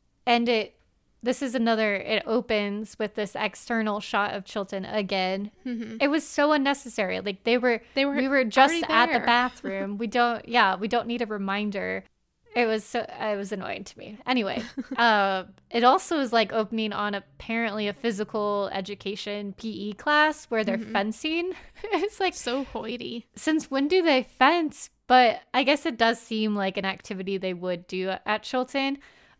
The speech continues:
Speaker 1: But I feel
Speaker 2: Mm-hmm.
Speaker 1: like they just wanted a dramatic <laughs> way for this fight to unfold. So we're like, "Why not have them be fencing while they have this altercation?" <laughs>
Speaker 2: Yeah,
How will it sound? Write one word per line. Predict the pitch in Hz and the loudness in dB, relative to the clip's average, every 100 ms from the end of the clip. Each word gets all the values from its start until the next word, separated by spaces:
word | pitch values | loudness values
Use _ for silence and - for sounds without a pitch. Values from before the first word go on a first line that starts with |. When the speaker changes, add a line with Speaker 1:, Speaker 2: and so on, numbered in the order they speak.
| - | 2
Speaker 1:
But | 240 | 6
I | 233 | 6
feel | 226 285 | 4 2
Speaker 2:
Mm-hmm. | 285 | 4
Speaker 1:
like | 277 277 | 2 0
they | 208 214 214 - _ _ _ _ _ _ _ _ - | 0 0 -2 -6 _ _ _ _ _ _ _ _ -6
just | 240 - 214 | -6 -4 2
wanted | 214 214 220 | 2 2 0
a | 208 | 0
dramatic | 190 202 196 190 190 196 - - _ _ - | -4 -4 -2 0 0 -2 -6 -20 _ _ -6
<laughs> | 226 277 240 - _ _ - | 0 0 0 -6 _ _ -6
way | 214 196 196 202 254 | 2 4 4 2 -2
for | - 269 | -2 -2
this | 247 - - _ - | -2 -4 -16 _ 2
fight | 226 208 - | 4 2 0
to | 233 | -2
unfold. | 214 220 220 202 220 240 | -2 -4 -2 0 0 -2
So | - 240 | -4 -2
we're | |
like, | 240 226 254 | -2 0 2
"Why | 403 | 2
not | 339 262 247 | 4 2 2
have | - 247 226 | 0 0 0
them | 269 | -2
be | 285 294 | 0 0
fencing | - 285 370 - 208 202 | 4 4 2 -6 -6 -4
while | 196 196 | -2 -2
they | 196 202 | -2 -2
have | 196 196 180 | 0 -2 -2
this | 202 | -6
altercation?" | - 208 208 202 208 185 - - - 247 | -4 -4 -2 -6 -6 -8 -8 -6 -4 0
<laughs> | 453 - 480 - - - | 2 2 -2 -10 -14 -4
Speaker 2:
Yeah, | 233 220 | -2 -2